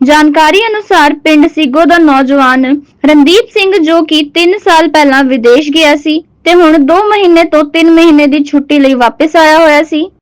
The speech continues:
ਮ੍ਰਿਤਕ ਨੌਜਵਾਨ ਬੀਤੇ ਦਿਨ ਘਰ ਤੋਂ ਕਟਿੰਗ ਕਰਾਉਣ ਲਈ ਆਪਣੇ ਮੋਟਰਸਾਈਕਲ ਤੇ ਗਿਆ ਸੀ, ਪਰ ਵਾਪਸ ਨਹੀਂ ਆਇਆ ਤੇ ਉਸ ਦਾ ਫੋਨ ਵੀ ਬੰਦ ਆ ਰਿਹਾ ਸੀ। ਪਰ ਅੱਜ ਉਸ ਦੀ ਲਾਸ਼ ਸਵੇਰੇ ਖੇਤਾਂ ਵਿੱਚ ਮਿਲੀ, ਜਿਸ ਦਾ ਪਤਾ ਖੇਤਾਂ ਵਿੱਚ ਕੰਮ ਕਰਨ ਵਾਲੇ ਕਿਸਾਨਾਂ ਨੂੰ ਲੱਗਿਆ, ਜਿਨ੍ਹਾਂ ਨੇ ਤੁਰੰਤ ਇਸ ਦੀ ਸੂਚਨਾ ਪਰਿਵਾਰਕ ਮੈਂਬਰਾਂ ਤੇ ਪੁਲਿਸ ਨੂੰ ਦਿੱਤੀ।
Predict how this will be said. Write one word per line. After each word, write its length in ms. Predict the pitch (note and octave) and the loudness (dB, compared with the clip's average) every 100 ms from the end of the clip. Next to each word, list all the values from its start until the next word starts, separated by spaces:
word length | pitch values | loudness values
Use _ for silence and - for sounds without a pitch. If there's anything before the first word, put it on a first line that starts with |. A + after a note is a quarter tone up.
| - | 0
ਮ੍ਰਿਤਕ 440 | D4 F4+ A4+ B4 G#4 | 0 0 -2 -2 0
ਨੌਜਵਾਨ 540 | F4 E4+ F4 F4 D#4 | 0 0 0 2 2
ਬੀਤੇ 320 | D#4+ C#4+ E4+ | 0 -2 -2
ਦਿਨ 360 | D4 D4+ C#4+ D4+ | 0 2 2 0
ਘਰ 280 | D4+ D#4+ C#4+ | 0 0 0
ਤੋਂ 260 | C#4 D4 | 0 -2
ਕਟਿੰਗ 400 | D4 D4+ D4 G4 | 0 -2 0 -2
ਕਰਾਉਣ 380 | F#4+ E4+ D4 D4 | 0 0 2 2
ਲਈ 140 | C4+ | 2
ਆਪਣੇ 260 | C#4 C4+ C#4 | 0 0 2
ਮੋਟਰਸਾਈਕਲ 680 | C#4 B3 B3 C4+ C4 C4 D4 | 2 0 -4 -4 -4 -2 -2
ਤੇ 140 | E4 | 0
ਗਿਆ 260 | D4+ D4+ D4 | 0 0 0
ਸੀ, 200 | D4 D4 | -2 -2
ਪਰ 220 | C#4+ C#4+ | 0 0
ਵਾਪਸ 420 | B3+ A#3+ - F4 | 0 -2 -2 0
ਨਹੀਂ 180 | F4+ F4+ | 0 2
ਆਇਆ 280 | D#4+ C4+ C#4+ | 0 0 -4
ਤੇ 300 | D4 - G#4 | -8 -4 0
ਉਸ 140 | A4+ | 2
ਦਾ 140 | A#4 C5 | 0 -2
ਫੋਨ 280 | G4 F4 F#4 | 0 2 2
ਵੀ 160 | F4 F#4 | 2 0
ਬੰਦ 340 | D#4+ C#4 D#4 | 2 2 2
ਆ 160 | F4 E4 | 2 2
ਰਿਹਾ 200 | D#4 E4 | 0 0
ਸੀ। 220 | D#4+ D#4+ - - | -2 -6 -6 -2
ਪਰ 140 | F4+ - D#4+ | -2 0 0
ਅੱਜ 140 | E4 G#4+ | 0 0
ਉਸ 200 | F#4+ F#4+ | 0 0
ਦੀ 180 | E4+ | 2
ਲਾਸ਼ 280 | F#4+ D#4 D4 | 2 2 0
ਸਵੇਰੇ 320 | D#4 D#4 D4 | -2 0 0
ਖੇਤਾਂ 420 | D4 D#4 C#4 D#4+ E4+ | 0 -2 0 0 -2
ਵਿੱਚ 180 | D4+ | -2
ਮਿਲੀ, 300 | D#4+ D#4 C#4 | 0 2 2
ਜਿਸ 220 | C4+ C4+ B3+ | 0 -2 -2
ਦਾ 140 | C4+ | -2
ਪਤਾ 360 | C4+ C4+ B3 C4 | -2 -2 0 -2
ਖੇਤਾਂ 480 | C#4 D#4 D4 F#4+ | -2 -4 0 -2
ਵਿੱਚ 220 | G4 G4 F#4+ | 0 -2 -2
ਕੰਮ 360 | D#4+ D4 D4 | 0 2 2
ਕਰਨ 260 | D4+ D4 D4 | 2 2 2
ਵਾਲੇ 220 | C#4 C#4 | 2 0
ਕਿਸਾਨਾਂ 500 | C#4 D4 C4+ B3 C4+ | -2 -4 -2 -2 0
ਨੂੰ 140 | D4+ D#4+ | 2 2
ਲੱਗਿਆ, 320 | D4 C4 C4+ | 0 0 0
ਜਿਨ੍ਹਾਂ 320 | C4 C#4 C#4+ | 0 2 2
ਨੇ 120 | C#4+ | 2
ਤੁਰੰਤ 340 | D4 D4+ D4+ D#4 | 0 0 0 0
ਇਸ 160 | D4 | -2
ਦੀ 160 | B3+ D4+ | -2 -2
ਸੂਚਨਾ 460 | D4+ C#4+ D4 C4+ | 0 0 0 -2
ਪਰਿਵਾਰਕ 680 | C#4+ C#4+ C#4+ C#4 C#4+ G#4 G#4+ | -2 -2 0 0 0 0 0
ਮੈਂਬਰਾਂ 420 | F4 D#4+ D4 C#4 | 0 2 2 -2
ਤੇ 300 | D#4+ _ E4 | -4 _ -4
ਪੁਲਿਸ 440 | D4 E4+ E4+ G4 F4 | -2 0 0 0 0
ਨੂੰ 160 | D#4+ | 0
ਦਿੱਤੀ। 380 | C#4 C#4+ C4 | 0 -4 -4